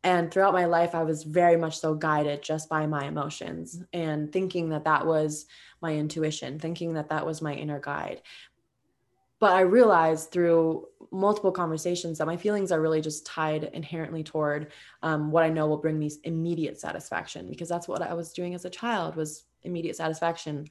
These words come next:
I don't need to do anything as a child. I just need to be a kid, be happy. So I,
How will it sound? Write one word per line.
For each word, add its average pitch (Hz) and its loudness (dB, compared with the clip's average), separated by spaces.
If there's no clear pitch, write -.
I - -4
don't 185 -2
need 196 -4
to 180 -6
do 151 -4
anything 143 -6
as 139 -8
a 139 -6
child. 139 -6
I 165 -6
just 170 -10
need 180 -6
to 185 -8
be 190 -6
a - -6
kid, 185 -4
be - -8
happy. 202 -2
So 180 0
I, 170 4